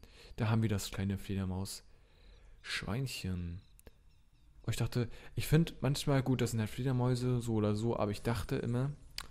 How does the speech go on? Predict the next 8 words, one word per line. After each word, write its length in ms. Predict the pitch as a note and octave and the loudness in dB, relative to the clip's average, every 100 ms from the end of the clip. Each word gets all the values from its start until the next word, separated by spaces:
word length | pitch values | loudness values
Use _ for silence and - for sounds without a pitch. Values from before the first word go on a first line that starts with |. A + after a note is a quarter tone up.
| - | -12
das 120 | - - | -12 -4
Fledermausschweinchen 800 | B2+ B2 G2 - G2 G#2 A#2 G#2+ | 2 4 4 0 0 0 2 0
hat 120 | - | 0
so 100 | A#2 | 2
eine 200 | A2 - | 2 4
eigene 340 | G#2 A#2 A#2 | 2 4 2
Bewegung. 680 | G#2+ G#2 G#2 A#2 A2+ F#2+ F2 - - - - - - - | 2 2 6 6 6 2 0 -8 -16 -16 -16 -16 -20 -14
Sprich, 460 | - - B2+ B2 | -12 4 6 6